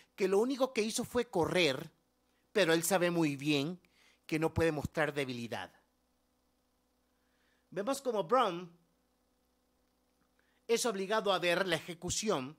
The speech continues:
porque él es un lord y tiene que saber a qué se dedica.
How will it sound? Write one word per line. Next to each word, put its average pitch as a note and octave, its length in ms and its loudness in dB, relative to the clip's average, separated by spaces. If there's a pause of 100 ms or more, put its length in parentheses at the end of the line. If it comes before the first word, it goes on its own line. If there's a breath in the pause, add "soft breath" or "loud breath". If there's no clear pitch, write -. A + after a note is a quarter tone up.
(840)
porque F3+ 1120 0 (240)
él C4 340 -4
es E4 220 -2
un D#4+ 220 0
lord C#4 360 4
y E3 120 -8
tiene C4 380 -8
que A3+ 160 -6
saber F#3 420 -4
a E3+ 80 -8
qué F3 120 -14
se E3+ 140 -12
dedica. A#2+ 480 -14